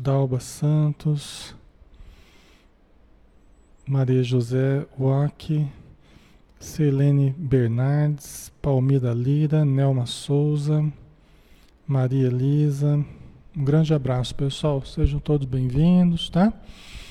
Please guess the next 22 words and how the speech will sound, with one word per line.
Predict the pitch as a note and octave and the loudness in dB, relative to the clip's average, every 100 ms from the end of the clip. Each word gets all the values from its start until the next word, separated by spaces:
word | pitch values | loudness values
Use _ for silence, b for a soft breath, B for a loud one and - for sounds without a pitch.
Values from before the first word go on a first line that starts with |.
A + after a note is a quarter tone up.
| B B B - - - - - - - - - | B B B -20 -20 -20 -18 -18 -20 -20 -18 -8
O | |
pessoal | C#3+ - D3+ | -6 0 2
vai | D3 C#3+ | 4 2
chegando | - C#3+ C3+ C#3 C3 | 2 0 2 0 2
aí, | C#3 E3 F3+ F#3 F#3 | 2 4 4 4 4
nós | E3+ C#3+ | 4 2
já | C#3+ | 0
estamos | C3+ - C#3+ C3+ C3+ - - - - D3+ | -2 -2 -4 -2 -4 -6 -12 -16 -14 -8
na | |
nossa | C3+ C3+ - C#3+ | -4 -4 -4 -4
hora, | C#3 F3+ G3 D#3+ | 0 2 2 2
né? | D#3+ G3+ G3+ B B B B - | 2 2 0 B B B B -2
Vamos | E3+ | -2
fazendo | - D#3+ D3+ D3 | 2 2 2 2
a | D3+ | 4
nossa | D#3+ - F3 | 2 2 -2
prece | - F3+ G#3+ A3 - - | 2 4 2 0 -8 -6
enquanto | E3 E3+ E3+ - E3+ | -2 2 2 2 -2
o | |
pessoal | D#3 D#3+ D#3 - D3+ C#3+ | 0 -4 -4 0 0 2
vai | D3+ D3+ | 2 0
se, | - D3+ C#3 | -4 -6 -8